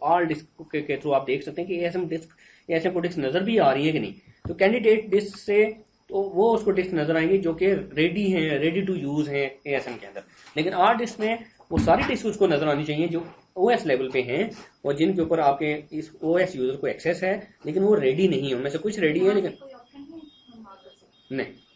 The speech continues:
Speaker 1: वो आपको command line से जाके root user से करना पड़ेगा, वो आप normal user से कर भी नहीं सकते।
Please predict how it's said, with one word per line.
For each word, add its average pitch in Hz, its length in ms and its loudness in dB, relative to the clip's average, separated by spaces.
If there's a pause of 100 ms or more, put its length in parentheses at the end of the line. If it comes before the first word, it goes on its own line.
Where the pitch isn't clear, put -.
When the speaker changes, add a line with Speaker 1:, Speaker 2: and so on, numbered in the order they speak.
(140)
Speaker 1:
वो 139 140 -2
आपको 127 200 -4
command 110 220 -6
line 95 140 -6
से 101 120 -8
जाके 101 220 -6
root 120 260 -4
user 101 220 -8
से 98 100 -10
करना 95 180 -12
पड़ेगा, 98 240 -10
वो 117 120 -4
आप 113 80 -2
normal 110 300 -6
user 104 160 -8
से 104 100 -16
कर 95 140 -10
भी 98 100 -12
नहीं 95 100 -12
सकते। - 240 -20